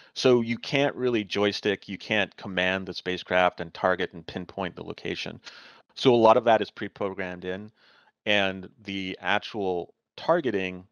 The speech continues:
uh, where dart was gonna go was all done, uh, by computer autonomously, right? So the spacecraft basically was targeting. So when it was in that video, if you sh-, if you saw,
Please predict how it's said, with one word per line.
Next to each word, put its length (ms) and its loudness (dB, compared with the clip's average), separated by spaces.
uh, 360 0
where 640 -2
dart 240 0
was 180 -12
gonna 200 -8
go 240 -2
was 200 -8
all 280 4
done, 500 -6
uh, 200 -10
by 180 0
computer 560 -6
autonomously, 680 -10
right? 260 -6
So 240 6
the 120 2
spacecraft 720 2
basically 580 -6
was 280 -12
targeting. 500 -2
So 180 -2
when 140 -2
it 100 -2
was 260 -6
in 140 -6
that 160 0
video, 360 4
if 160 -2
you 60 -14
sh-, 200 -14
if 200 -16
you 60 -14
saw, 380 6